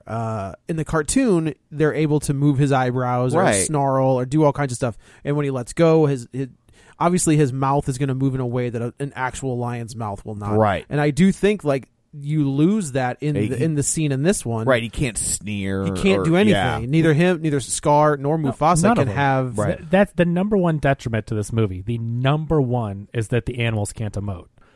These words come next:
Speaker 3: Because
Speaker 1: Right.
Speaker 3: when, when Mufasa dies, I think the one that you didn't mention, which is the most important, is Simba.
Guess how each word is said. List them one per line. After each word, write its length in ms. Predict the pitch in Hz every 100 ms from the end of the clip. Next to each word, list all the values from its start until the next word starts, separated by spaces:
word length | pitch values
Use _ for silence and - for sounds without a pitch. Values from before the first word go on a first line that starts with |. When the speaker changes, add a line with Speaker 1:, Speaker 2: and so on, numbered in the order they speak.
| _ -
Speaker 3:
Because 420 | - 139 156 139 127
Speaker 1:
Right. 220 | 131 -
Speaker 3:
when, 360 | - 143 135 139
when 180 | 135 135
Mufasa 500 | 139 151 151 - 110
dies, 500 | 120 165 127 107 -
I 120 | 120
think 240 | - 117
the 60 | -
one 200 | 113 117
that 60 | 110
you 100 | 104
didn't 240 | 147 156
mention, 260 | 113 98 107
which 140 | 104
is 80 | 107
the 80 | 107
most 300 | 117 175 -
important, 340 | 101 117 107
is 60 | 104
Simba. 440 | - 226 196 98